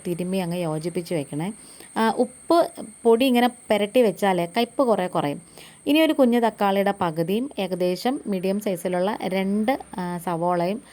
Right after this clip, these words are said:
ഒരു ഉണ്ടമുളകും കൂടി എടുത്തിട്ടുണ്ട്. ആ, സവോള നീളത്തിൽ അരിയണേ. ആ, ഉണ്ടമുളക് തന്നെ വേണമെന്ന് നിർബന്ധമൊന്നുമില്ല. ആ, ഇതിന് ഇച്ചിരി ഒരു മണം ഉള്ളതുകൊണ്ട് എനിക്കിത് ഭയങ്കര ഇഷ്ടം, അതുകൊണ്ടാണ്. പച്ചമുളക് എടുത്താലും മതിയേ. ഇനി നമുക്ക് ചീനിച്ചട്ടി വെച്ച് കൊടുക്കാം. എന്നിട്ട് അതിലേക്ക്,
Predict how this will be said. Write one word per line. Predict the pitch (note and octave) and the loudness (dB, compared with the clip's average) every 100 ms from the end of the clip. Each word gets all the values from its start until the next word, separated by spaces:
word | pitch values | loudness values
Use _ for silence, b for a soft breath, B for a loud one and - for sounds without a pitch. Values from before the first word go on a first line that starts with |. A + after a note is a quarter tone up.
| B B - | B B 0
ഒരു | D4 D#4 | 2 0
ഉണ്ടമുളകും | - G3 G3+ G3 F3+ E3+ | -2 -2 0 0 0 -2
കൂടി | E3+ G#3+ | -2 -2
എടുത്തിട്ടുണ്ട്. | F3 E3+ D#3 D3 D3+ A#3+ B B B B - | -2 -6 -6 -6 -6 -8 B B B B -6
ആ, | F#3+ F#3 | -4 -2
സവോള | F3+ G3+ G3 B3 | -2 2 4 4
നീളത്തിൽ | E4 A#3 G#3 G#3 G3 | 2 2 2 0 0
അരിയണേ. | D#3 D#3 D3+ G3 B3+ B B B - | 0 -2 -2 -4 -8 B B B -8
ആ, | F#3+ F#3+ F#3+ | -6 -6 -4
ഉണ്ടമുളക് | G#3 G#3+ A3 C4 C#4+ C#4+ D4 | -2 0 2 2 2 4 2
തന്നെ | D4 | 2
വേണമെന്ന് | C#4 G#3 G3 G#3 | 2 0 0 0
നിർബന്ധമൊന്നുമില്ല. | F#3 E3+ F#3 G3 A3 G3 F#3+ E3 F#3 - | -2 -2 -2 0 0 0 -2 -2 -4 -4
ആ, | F3+ | -6
ഇതിന് | E3+ - F3+ A3 | -4 -4 -2 -2
ഇച്ചിരി | B3 - C4 | -2 0 0
ഒരു | C4 | 2
മണം | B3 A3 G#3 B3+ | 2 2 2 4
ഉള്ളതുകൊണ്ട് | G#3+ G#3+ G#3+ | 4 2 0
എനിക്കിത് | A3 A#3 | 0 -2
ഭയങ്കര | G#3 F3+ F3+ | -2 -2 -4
ഇഷ്ടം, | E3+ - | -6 -2
അതുകൊണ്ടാണ്. | E3+ D#3+ F3 E3 D3 D#3+ - B B B - | -2 0 -2 -2 -2 -4 -8 B B B -2
പച്ചമുളക് | B3 C#4 C#4 C4+ | 0 2 4 4
എടുത്താലും | G#3+ F3+ F#3 F#3 F3 | 2 2 0 -2 -2
മതിയേ. | D3 D#3 G3+ C#4 B B B - | -4 -2 -4 -8 B B B -4
ഇനി | C4 D4+ | 0 2
നമുക്ക് | C4+ G3 A#3 D#4 - | 2 2 0 -2 0
ചീനിച്ചട്ടി | G3 F#3 G#3 G#3 B3+ | -2 0 -2 2 2
വെച്ച് | F3+ G3 | 2 0
കൊടുക്കാം. | F#3 E3 F3 G3+ D4 | 0 -2 -4 -4 -4
എന്നിട്ട് | F3+ F3 E3+ | -6 -6 -4
അതിലേക്ക്, | F3 E3+ E3+ D#3+ G3+ | -4 -2 -4 -4 -6